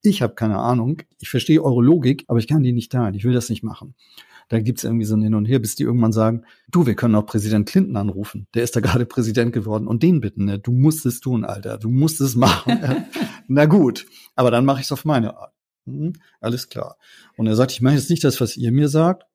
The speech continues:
weil der Verwaltungsrat sagt, „Du musst das Unternehmen zerschlagen in kleine Teile. Wir müssen genauso kleine Einheiten haben wie Apple und wie Microsoft und schnell sein und so.“ Unvorstellbar, dass die damals so klein waren, aber die waren noch, ne, kle-, vergleichsweise klein.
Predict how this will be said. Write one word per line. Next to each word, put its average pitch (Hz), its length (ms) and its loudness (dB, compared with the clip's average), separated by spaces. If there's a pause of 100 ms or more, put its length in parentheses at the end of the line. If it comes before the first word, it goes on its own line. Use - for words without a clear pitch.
(160)
weil 117 140 2
der - 340 0
Verwaltungsrat 113 680 -2
sagt, - 280 -4
„Du 120 100 -2
musst 135 380 2
das 135 140 -4
Unternehmen 113 540 -4
zerschlagen 113 560 -2
in 98 100 -4
kleine 110 320 0
Teile. 120 360 2
Wir 104 80 -2
müssen 127 340 0
genauso 143 520 -2
kleine 135 360 0
Einheiten 127 580 -2
haben 113 220 -2
wie - 140 -6
Apple 110 340 -4
und 104 160 -4
wie 139 80 -2
Microsoft 120 680 -6
und 117 140 -6
schnell 123 340 -2
sein 117 300 2
und 107 100 0
so.“ 117 220 -2 (440)
Unvorstellbar, 131 640 4
dass 110 140 2
die 101 100 -8
damals 107 300 2
so 98 80 -4
klein 131 260 2
waren, 143 200 2
aber 104 160 -4
die 104 120 -4
waren 113 260 2
noch, - 180 -12
ne, 135 200 -12
kle-, - 180 -20
vergleichsweise - 580 -4
klein. - 280 -10